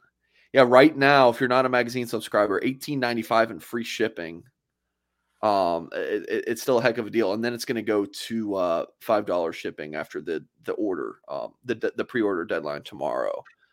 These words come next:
So that ends. So blue gold online dot com, give a call, uh, eight hundred four two one seven seven five one. Yeah, still a phone service or customer phone service. Who, who has that anymore?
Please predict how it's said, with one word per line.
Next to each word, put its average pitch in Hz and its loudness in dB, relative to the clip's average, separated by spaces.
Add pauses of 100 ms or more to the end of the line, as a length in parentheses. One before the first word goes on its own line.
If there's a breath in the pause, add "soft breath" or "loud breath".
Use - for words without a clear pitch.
(300 soft breath)
So 120 -2
that 120 6
ends. 87 -2
So 101 0
blue 135 2
gold 147 6
online 131 2
dot 123 2
com, 135 -2 (640 soft breath)
give 127 2
a 120 -2
call, 120 6
uh, 110 4 (560)
eight 139 2
hundred 120 -2
four 117 -4
two 113 -8
one 101 -8
seven 101 -8
seven 87 -8
five 82 -6
one. 85 -8
Yeah, 151 -8
still 196 -8
a 175 -8
phone 160 -8
service - -12
or 85 -10
customer 123 -8
phone 131 -10
service. 78 -8
Who, 117 -6
who 151 0
has 131 -4
that 113 -2
anymore? 80 -10